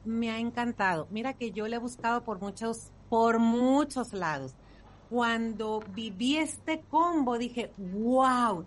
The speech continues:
tanto que he trabajado, mi relación con el dinero, la relación de pareja,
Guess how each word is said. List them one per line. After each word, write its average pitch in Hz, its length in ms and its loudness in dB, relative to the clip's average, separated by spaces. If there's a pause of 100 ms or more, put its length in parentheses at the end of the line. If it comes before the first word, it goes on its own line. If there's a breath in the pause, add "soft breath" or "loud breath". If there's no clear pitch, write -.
(100)
tanto 247 360 -2
que 269 80 -4
he - 20 -2
trabajado, 240 720 -2 (260 loud breath)
mi 294 80 -4
relación 247 340 -4
con 220 140 -10
el 208 80 -6
dinero, 208 680 -6 (220 loud breath)
la 247 140 0
relación 220 420 -2
de 196 100 0
pareja, 190 840 -4